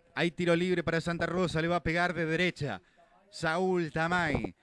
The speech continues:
A buscar alguna cabeza de Santa Rosa para que salve la tarde en treinta y cinco minutos ya cumplidos de este segundo tiempo. Está ganando Vélez, gol de Pereira, gol de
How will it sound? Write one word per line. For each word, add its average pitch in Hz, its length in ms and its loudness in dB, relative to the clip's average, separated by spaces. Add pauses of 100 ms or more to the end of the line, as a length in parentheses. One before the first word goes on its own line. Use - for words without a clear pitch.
(1080)
A 143 100 2
buscar 175 380 4
alguna 175 360 2
cabeza 170 400 4
de 160 100 4
Santa 165 260 0
Rosa 175 260 2
para 165 160 4
que 165 100 -2
salve 170 400 4
la 170 120 4
tarde 175 300 4
en 175 120 -2
treinta 170 360 2
y 165 120 2
cinco 170 360 0
minutos 165 320 2
ya 175 120 4
cumplidos 165 640 4 (260)
de 185 120 6
este 180 140 0
segundo 175 540 6
tiempo. 180 320 0
Está 180 260 4
ganando 170 420 2
Vélez, 170 200 4
gol 175 180 4
de 170 120 2
Pereira, 165 640 4 (240)
gol 170 480 4
de 143 640 2